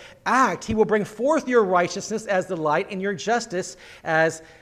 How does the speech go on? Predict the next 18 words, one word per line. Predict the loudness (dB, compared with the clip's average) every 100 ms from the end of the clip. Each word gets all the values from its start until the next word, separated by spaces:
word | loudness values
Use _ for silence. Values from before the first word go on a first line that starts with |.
| _ -2
the | -2
noonday." | 0 0 -2 -6 -4 0 2 2 -2
The, | -6 -10 -14 -14
the, | -8
this | -6 -2
idea | 0 2 0
of | -2
commitment | -4 -4 -2 -2 -2
here | -4 -4
is | -4 -2
not | -2
just | -2 -4
a | -6
visible | -2 -2 -2 -2 -4
assent | -4 -6 -8 -8
to | -10
the | -10
Lord, | -8 -8 -10